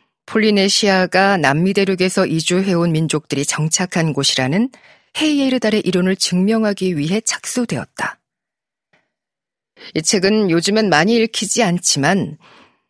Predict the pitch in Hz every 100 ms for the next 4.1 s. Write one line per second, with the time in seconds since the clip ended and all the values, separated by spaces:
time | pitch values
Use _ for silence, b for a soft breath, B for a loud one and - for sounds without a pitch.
0 | _ _ - 156 240 - 202 202 254 254
1 | 254 247 214 196 214 226 240 220 202 202
2 | 240 294 302 - - 294 277 254 180 -
3 | 170 165 208 214 208 - - 185 180 190